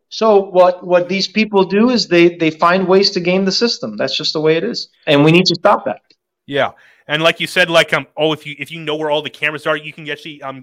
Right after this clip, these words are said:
Speaker 2: sneak past them to do all your funny business. Um, for YouTube, I'll just say this: like, um, I'm not saying anything happened or not,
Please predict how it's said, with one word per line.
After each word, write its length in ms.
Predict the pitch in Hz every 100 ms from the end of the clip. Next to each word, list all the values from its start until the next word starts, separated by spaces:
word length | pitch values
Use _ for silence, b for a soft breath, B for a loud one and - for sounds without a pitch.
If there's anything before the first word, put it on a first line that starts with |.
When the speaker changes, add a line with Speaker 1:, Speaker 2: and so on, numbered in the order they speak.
| 135
Speaker 2:
sneak 340 | - - 147 -
past 300 | 151 147 147
them 100 | 135
to 60 |
do 200 | 123 135
all 120 | 135
your 100 | 127
funny 300 | - 143 143
business. 500 | 139 147 151 170 - _ b b b b b b b b -
Um, 320 | 156 156 151 _
for 140 | 160
YouTube, 440 | 156 208 - 240 247 -
I'll 120 | 139
just 220 | 143 139
say 160 | 165 156
this: 300 | 160 185 165
like, 180 | 143 147
um, 120 | 139
I'm 80 | 139
not 160 | 151 156 139 127
saying 300 | - 165 151
anything 260 | 156 180 156
happened 460 | 175 156 147 139
or 140 | 139 131
not, 220 | 135